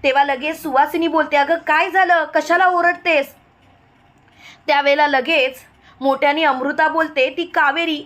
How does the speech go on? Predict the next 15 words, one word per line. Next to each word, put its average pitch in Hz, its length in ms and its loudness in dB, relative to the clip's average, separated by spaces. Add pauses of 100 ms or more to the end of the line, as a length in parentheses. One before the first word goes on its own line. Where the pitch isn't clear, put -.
कावेरी 320 360 0
भूत 302 280 -2
बनून 349 360 -2
आले." 285 240 0
त्यावेळेला 302 500 0
लगेच 277 460 0 (1300)
सुवासिनी 302 460 0
बोलते, 294 360 -2
"गप्प 262 340 -2
बस, 320 320 2
काहीही 294 360 -2
बोलू 311 240 0
नकोस." 294 500 0 (360)
त्यावेळेला 285 420 2
यश 277 480 0